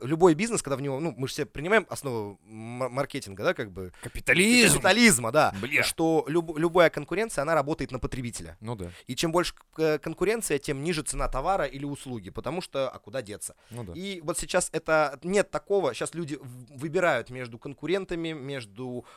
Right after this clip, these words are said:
Speaker 1: куда отдать, где более выгодный тариф. И сейчас, э, ломбарды не выступают с точки зрения какой-то безысходности.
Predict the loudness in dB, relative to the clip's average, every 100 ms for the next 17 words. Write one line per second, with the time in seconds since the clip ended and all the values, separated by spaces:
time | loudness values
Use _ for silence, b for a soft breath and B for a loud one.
0 | b -8 0 0 0 4 4 4 -6 -4
1 | -2 -2 -4 -6 -8 -10 -10 -6 -4 -2
2 | -4 -10 B B -8 -6 -2 0 0 0
3 | -4 0 -2 4 2 2 -2 -2 -4 -6
4 | -12 -2 2 2 -2 -10 -6 -6 -4 -4
5 | -4 -6 -4 -4 -4 -4 -2 -2 2 0
6 | 0 -6 -8